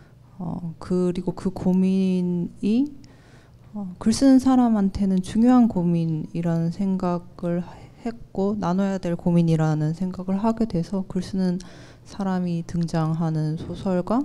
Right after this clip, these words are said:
글쓰기에 대한 고민을 담은 소설을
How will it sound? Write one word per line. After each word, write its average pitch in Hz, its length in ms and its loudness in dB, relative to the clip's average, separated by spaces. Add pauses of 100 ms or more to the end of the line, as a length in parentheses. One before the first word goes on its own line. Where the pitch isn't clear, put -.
(160)
글쓰기에 196 920 -2
대한 170 320 -2
고민을 170 640 -2 (680)
담은 180 380 0
소설을 196 960 0